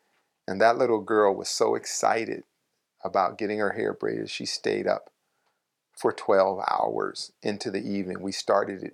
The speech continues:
eight and finished at eight in the morning or something like that. I was exhausted. I would have done that for nobody on earth. No one on earth. I didn't know I had that in me,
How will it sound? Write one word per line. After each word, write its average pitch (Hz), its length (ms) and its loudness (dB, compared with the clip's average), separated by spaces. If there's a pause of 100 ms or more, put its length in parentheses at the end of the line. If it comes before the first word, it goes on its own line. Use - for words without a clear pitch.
eight 120 260 -2
and 107 160 -12
finished 107 340 -6
at 101 140 -6
eight 104 180 -2
in 92 120 -6
the 90 60 -8
morning 95 340 -10 (1120)
or - 80 0
something - 420 -2
like - 220 -4
that. - 340 -4
I 101 120 0
was 101 180 -8
exhausted. - 640 0
I 104 80 2
would 104 160 -4
have - 160 -16
done 104 220 2
that 101 260 -8
for 104 140 -2
nobody 95 760 -6
on - 220 -12
earth. - 320 -8 (1500)
No 120 280 4
one 101 400 -2
on 95 140 -8
earth. - 300 -8 (520)
I 113 120 4
didn't 120 160 2
know 110 160 4
I 98 100 2
had 101 320 -2
that 90 240 -2
in 104 220 -6
me, 104 240 -12